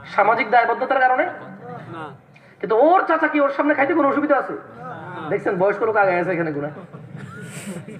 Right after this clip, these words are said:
Speaker 1: মানে আপনি দেখেন, বলবেন যে যুবকদেরকে বলেন, আরে ভাই, যুবক তো এমনি শরমে সবকিছু করতে পারে না। একটা সিগারেট খাইবো, তাও হাতে লুকিয়ে যায় খাইতে হয়। উদাহরণ দিচ্ছি ভাই, উদাহরণ।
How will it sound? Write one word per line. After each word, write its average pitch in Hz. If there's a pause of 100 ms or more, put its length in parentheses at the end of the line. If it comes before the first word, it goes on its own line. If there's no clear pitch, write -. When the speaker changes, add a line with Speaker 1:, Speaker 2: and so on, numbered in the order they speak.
(2250)
Speaker 1:
মানে 175 (100)
আপনি -
দেখেন, 254
বলবেন 269
যে 294
যুবকদেরকে 277
বলেন, 202
আরে 247
ভাই, 294
যুবক 302
তো 381
এমনি 294
শরমে 277
সবকিছু -
করতে -
পারে 131
না। - (1120)
একটা -
সিগারেট 311
খাইবো, 285
তাও 277
হাতে 269
লুকিয়ে 233
যায় 170
খাইতে 151
হয়। 143 (2250)
উদাহরণ 180
দিচ্ছি -
ভাই, 123
উদাহরণ। 113